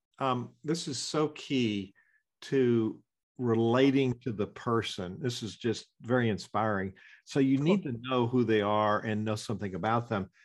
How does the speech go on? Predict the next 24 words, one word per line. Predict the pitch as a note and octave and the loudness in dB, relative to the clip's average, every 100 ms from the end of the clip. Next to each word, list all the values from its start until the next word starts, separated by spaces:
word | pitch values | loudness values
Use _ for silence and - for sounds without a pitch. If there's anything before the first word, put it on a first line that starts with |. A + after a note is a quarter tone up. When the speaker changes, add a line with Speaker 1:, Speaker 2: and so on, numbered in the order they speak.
| _ - | _ -8
Speaker 1:
Because | A#2+ D#3+ | -2 2
there's | F3 D#3+ | 2 2
always | E3 F3 E3 A#2+ | 4 4 4 2
a | A#2+ | -2
danger | A2+ C3 C3 A#2+ A#2 | 0 0 0 0 0
that | A2 G2+ | 0 -2
somebody, | - C3 A#2+ A#2 G#2 | -4 -2 0 0 0
especially | - - C3+ B2+ | -2 0 0 0
somebody | A2+ B2+ A2+ G#2+ | -2 0 2 2
with | G#2 G2+ | 2 0
high | A2+ | 0
net | G#2+ G2+ G2 | 0 0 0
worth, | G2+ G#2 G2 _ _ _ _ | 0 0 -2 _ _ _ _
feels | - C3+ A#2+ | 0 0 2
like | A#2+ | 0
they're | A#2+ A#2 | 2 0
being | G#2+ G#2+ | 0 -2
treated | G2+ B2 A2+ G#2+ | -2 -2 0 2
like | G2 G2+ | 0 -2
an | G2 | -4
A | G2 | -4
T | F#2 A2 G#2 | -4 -2 0
M | A2 | 0
machine. | F2 E2+ F#2 F2+ | -4 -8 -12 -14